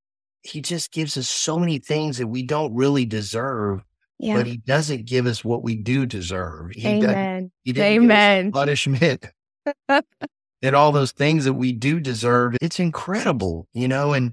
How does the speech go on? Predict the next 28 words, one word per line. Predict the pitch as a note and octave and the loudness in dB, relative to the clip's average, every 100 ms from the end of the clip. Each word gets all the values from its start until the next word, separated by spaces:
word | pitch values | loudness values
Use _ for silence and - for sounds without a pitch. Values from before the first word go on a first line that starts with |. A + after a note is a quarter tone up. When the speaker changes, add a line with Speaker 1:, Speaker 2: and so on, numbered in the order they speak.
| - | -6
Speaker 2:
Oh, | A#3+ A3 G3+ G3 | -2 -2 -2 -2
it | G3+ | 0
Speaker 1:
um, | G3+ C3 A#2+ | 2 2 -2
Speaker 2:
is. | A#3+ - _ _ _ _ - | -8 -18 _ _ _ _ -2
Speaker 1:
the | C3 | 0
word | B2 D#3 F3+ D3 | 2 2 2 0
deserve | C3+ A2+ G#2+ C3 D#3 C#3 A#2+ A2 A2 - | 0 0 -2 -2 0 0 0 -2 -6 -4
is | B2 A2 | -4 -4
really | A#2 C#3+ E3+ D3 | -6 -4 -2 -2
not | B2 A2+ A2+ C3 B2+ _ _ _ | -4 -4 -6 -8 -12 _ _ _
in | A#2+ A#2 | -2 0
his | A#2+ A#2 | 0 -2
vocabulary | G#2+ G#2+ - - C3 D3 G#2 F#2 F2+ F2+ | -6 -10 -10 -10 -8 -6 -4 -4 -8 -10
with | F2 | -12
us. | E2+ D2+ B1+ - - - _ C4 | -12 -12 -14 -14 -16 -20 _ -2
Speaker 2:
Mm-hmm. | A#3 G#3 - G#3 | -2 -2 -4 -4
Speaker 1:
It's | A#2+ - | -4 -6
not | C3+ C#3+ | -4 -4
about | D3 C3 A#2 | -2 -2 -4
deserving | A2 G#2 F#2+ G2 A2+ B2 A2+ G#2+ G2+ G#2 G#2+ _ _ _ | -4 -4 -4 -4 -2 0 0 0 0 -4 -6 _ _ _
or | G#2 | -4
performing | G2 G#2 - - A#2 A#2+ A#2+ A#2+ A#2 A#2 - | -4 -6 -10 -4 0 2 2 2 2 0 -2
or | G2 F#2 - | -8 -10 -4
earning | A2+ A#2+ A#2+ A#2+ A#2+ A#2 A2+ | -2 0 2 2 2 0 -4
or | - G2+ | -8 -4
merit. | G2+ A2 A2 A2+ A2+ G2+ _ _ _ _ _ _ _ | 0 2 2 0 -2 -6 _ _ _ _ _ _ _
It's | A#2 A2+ | -8 -6
about | A2+ G#2+ A#2+ A#2+ A#2 | -6 -4 -2 -2 -2